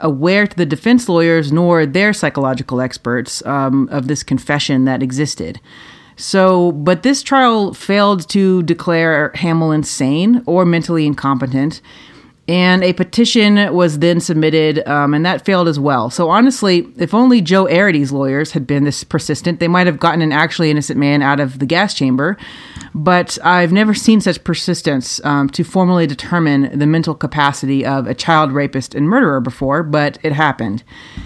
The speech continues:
And it all failed, though. And on May twenty-fifth, nineteen sixty-two, Walter J. Hamill was sent to the gas chamber at Canyon City Pen, um, and he died at the age of thirty-one for his crime.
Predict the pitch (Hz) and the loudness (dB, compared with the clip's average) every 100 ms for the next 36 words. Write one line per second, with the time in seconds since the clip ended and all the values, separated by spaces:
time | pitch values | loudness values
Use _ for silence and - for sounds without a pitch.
0 | - - 175 180 175 175 175 170 - - | -18 -8 -2 2 2 2 2 0 -2 -8
1 | 151 175 160 165 190 - 175 151 131 135 | -2 -2 0 0 0 0 0 2 0 -2
2 | 139 220 240 151 165 165 160 165 160 175 | 0 -2 -4 -4 -2 0 0 0 0 2
3 | 202 196 - 180 175 175 170 160 156 139 | 0 -2 -2 -2 0 -2 -2 -2 -2 -4
4 | 156 143 170 - 180 - 240 240 240 - | -6 -4 -6 -6 -10 0 2 2 0 -6
5 | - - - 165 220 254 240 208 202 185 | -20 -20 -8 0 0 2 2 2 2 2
6 | 185 185 185 165 165 - 196 185 175 - | 4 4 2 2 0 0 -4 -2 -2 0
7 | 151 151 - 151 143 147 - 135 151 - | 0 0 -2 0 0 0 -2 -2 -4 -8
8 | - - 214 208 - 165 156 - 190 180 | -12 -2 0 0 0 -4 -4 -2 0 2
9 | 175 170 - 143 147 147 143 156 175 170 | 0 -2 -4 -2 0 0 0 0 0 0
10 | 156 156 151 - 143 139 135 - 135 139 | 0 0 -2 -4 -2 -2 -4 -4 -4 -2
11 | 131 131 131 - 127 131 - - 117 92 | -2 0 -2 -4 -8 -8 -10 -6 -6 -6